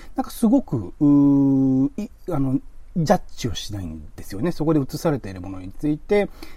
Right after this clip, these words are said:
あの、何か判断するってことではなく、淡々とというか、あの、そこで映されているものについて語るっていうところで、まあ、もちろんその、バナナマンさん、おぎやはぎさんの、なんて言うんだろ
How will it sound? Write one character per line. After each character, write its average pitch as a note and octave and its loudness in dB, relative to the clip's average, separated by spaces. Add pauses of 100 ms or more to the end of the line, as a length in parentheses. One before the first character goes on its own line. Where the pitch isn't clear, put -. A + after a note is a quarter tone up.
あ C#3+ -2
の、 B2+ 0
何 C#3+ 2
か G#2+ -8
判 A#2 -6
断 G2 -8
す - -10
る A2+ -8
っ - -8
て D#3+ -6
こ F#3+ -2
と A3+ -2
で A3 0
は A3+ 0
な C4+ 0
く、 F#3+ -2 (320)
淡 D#3+ 2
々 E3 2
と D#3+ -2
と B2+ -4
い F2+ -6
う E2+ -12
か、 A#2 -10
あ A#2+ -8
の、 G2 -6
そ B2+ -6
こ C#3+ -2
で C#3+ 2
映 C3+ -4
さ - -4
れ C3 -4
て D3 -4
い C3+ -2
る F3 0
も C4 2
の D4+ 2 (320)
に D4 -2
つ - -4
い A3 0
て G#3 -8
語 - -14 (100)
る F2 -8
っ E2 -10
て - -12
い E2 -12
う - -12
と F2+ -10
こ E2+ -14
ろ D#2+ -12
で、 G#2+ -10
ま C3+ -2
あ、 - 2
も E3+ 2
ち - -2
ろ F3 2
ん - -14
そ E3+ -2
の、 D3+ 2 (380)
バ D3 2
ナ C#3+ 2
ナ D3+ 2
マ C#3+ 0
ン C3+ -6
さ D#3 -4
ん、 C#3+ 0
お - -2
ぎ C#3+ -2
や D3 -2
は D3+ -4
ぎ D3 -4
さ C#3 -4
ん C3+ 0
の、 C3+ 0
な C3+ -2
ん B2 -4
て - -12
言 G#2 -6
う - -8
ん E2+ -10
だ E2+ -10
ろ E2+ -12